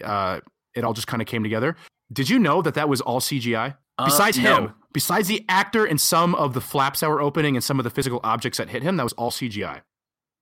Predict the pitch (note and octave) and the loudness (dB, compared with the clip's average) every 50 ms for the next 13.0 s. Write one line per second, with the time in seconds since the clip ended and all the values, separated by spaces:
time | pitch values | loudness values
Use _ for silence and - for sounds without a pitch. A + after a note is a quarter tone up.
0 | _ _ _ _ _ _ - C3+ C3 A#2 C#3+ G#3+ A#3+ A3 - G3 E3+ C#3 A2+ - | _ _ _ _ _ _ -4 -2 0 0 2 2 2 2 2 4 2 2 2 0
1 | - - G#3 B3+ B3+ - A3 D#3 - - C#3 A#2+ A2+ B2+ - - _ - - B2+ | 0 0 0 0 0 -2 -4 -4 -4 -4 -4 -2 -2 -4 -6 -10 _ -8 -6 -4
2 | B2 - B2+ C3 F3+ G#3+ G3+ G3+ F3+ - D#3+ D3+ D3+ D#3 D#3 B2+ B2+ A#2+ A2+ A2 | -4 -2 -2 0 0 0 0 -2 -2 -2 0 0 2 2 0 0 -2 -2 -4 -4
3 | - - - A#2+ A#2 A#2 A#2 A2+ A2 A2 A2 A#2 C3+ F#3 A#3 D4 D4+ F#4+ F4+ _ | -6 -4 -2 0 0 2 0 2 2 2 2 2 2 2 2 2 0 -2 -4 _
4 | _ _ _ _ _ _ _ _ - A#2+ A#2+ A#2+ A#2 A2+ A2+ A2+ A2+ A2 - - | _ _ _ _ _ _ _ _ -8 -4 -2 -2 0 0 0 0 -2 -2 -2 -2
5 | F4+ F4+ F4+ F4 - _ - - - - F3+ F3 F#3 D#3 - - D#3 C3 G2+ F2+ | -2 -2 -2 -4 -6 _ -14 -12 -6 -4 0 0 0 0 -2 -2 -2 -2 -2 -4
6 | - - - _ _ _ _ _ _ _ _ _ _ - C3 D#3+ G#3 G#3+ G#3+ G3+ | -8 -12 -20 _ _ _ _ _ _ _ _ _ _ -2 0 0 2 2 2 0
7 | G3+ G3 - - F3 D3+ - E3+ D#3 - - F3+ E3 D#3+ D#3+ - A3 A3 A3 A#3 | 0 0 2 0 0 0 0 0 0 2 2 2 2 2 2 0 0 0 0 -2
8 | - - F#3+ E3 D#3 D3 C#3 - - C3+ B2+ B2+ A#2+ A2+ A2 G#2 - - - C#3+ | -2 0 0 2 2 2 0 -2 -2 -2 0 0 0 0 -2 -4 -8 -10 -10 -8
9 | - C#3 D3 - D#3+ D#3+ - - E3+ D#3 C#3 B2+ A#2+ C#3+ C#3 A#2+ B2+ C3+ A#2+ A#2 | -6 -6 -4 -2 -2 -2 0 0 0 0 0 0 2 0 0 2 0 0 0 0
10 | A2+ A2+ A2+ - - A2+ G#2+ G2+ G2 - A2+ G#2+ G#2 G#2 F#2+ F#2+ - B2 A2+ G#2 | 0 -2 -4 -4 -4 -4 -4 -4 -6 -4 -4 -2 -2 -2 -4 -4 -6 -6 -4 -4
11 | G#2 F#2+ - - G#3+ G3+ D#3 C3+ B2 A#2+ A2 A#2 A2 G#2+ A2 G2 - C3+ C3 B2+ | -4 -4 -2 -2 0 0 0 0 0 -2 -2 -4 -4 -2 -4 -4 -2 0 0 0
12 | A2+ - - A#2+ G#2 G2+ F#2 - A#2 A#2 G2+ - - G2+ F2+ F2+ F2+ F2+ F#2 | -2 -4 -4 -4 -6 -6 -4 -2 -2 -2 -2 -4 -6 -8 -10 -8 -10 -10 -10